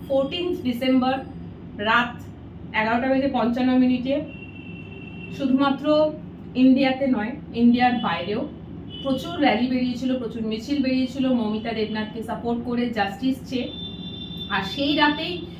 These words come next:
আর জি কর হসপিটালের এমার্জেন্সি সেকশন বলো বা ভেতরের ওয়ার্ড বলো, প্রচুর ভাঙচুর হয়েছে।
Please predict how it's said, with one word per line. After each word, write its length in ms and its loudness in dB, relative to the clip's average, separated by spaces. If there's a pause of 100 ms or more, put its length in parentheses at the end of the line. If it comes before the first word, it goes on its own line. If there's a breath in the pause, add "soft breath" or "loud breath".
(140 loud breath)
আর 200 2
জি 160 -2
কর 140 2
হসপিটালের 720 0
এমার্জেন্সি 580 4
সেকশন 480 0
বলো 280 0
বা 120 2
ভেতরের 440 -2
ওয়ার্ড 280 0
বলো, 200 -2
প্রচুর 320 -2
ভাঙচুর 580 -2
হয়েছে। 360 0